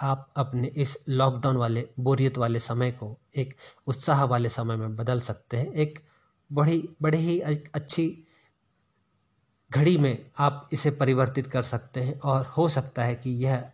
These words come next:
आपके लिए बदला हुआ लॉकडाउन वाला समय जो है, एक यादगार समय बन जाएगा जिसमें कि आपने बहुत कुछ नया कार्य किया होगा। So,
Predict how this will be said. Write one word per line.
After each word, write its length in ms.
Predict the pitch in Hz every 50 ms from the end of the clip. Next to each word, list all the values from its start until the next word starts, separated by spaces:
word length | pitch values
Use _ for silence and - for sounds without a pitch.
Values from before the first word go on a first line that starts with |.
| _ -
आपके 360 | 143 139 139 143 - - 123
लिए 240 | 110 110 117 - - _ _ _ _ _ _ _ _ _ _ _ _ _ -
बदला 280 | 131 123 143 139 147 147
हुआ 440 | 147 135 123 127 127 127 - - - 131
लॉकडाउन 440 | 131 127 123 123 113 123 123 120
वाला 220 | 120 117 117 117 117
समय 340 | - - 117 120 123 123 117
जो 140 | 113 113
है, 220 | 110 87 104 110 - - _ _ _ _ _ _ _ _ _ _ _ _ _ _ _ 139
एक 260 | 131 127 - - - - _ _ _ _ _ _ _ -
यादगार 600 | 127 127 135 139 139 139 - 143 139 135 139 156
समय 280 | - - - 123 123 120
बन 220 | 110 120 117 120
जाएगा 360 | 113 123 117 117 - 202 - 220
जिसमें 480 | 214 208 110 - - 143 143 139 -
कि 120 | - - -
आपने 420 | 117 117 117 - 120 113 110 110 - -
बहुत 260 | 127 - 147 143 143
कुछ 320 | - - 120 117 - - - _ _ _ _ 117
नया 300 | 113 117 120 123 127 131
कार्य 340 | 127 123 113 113 113 113 110
किया 300 | - - 113 113 110 110
होगा। 340 | 110 110 107 107 110 - - _ _ _ _ _ _ _ _ _ _ -
So, 300 | - - 170 196 220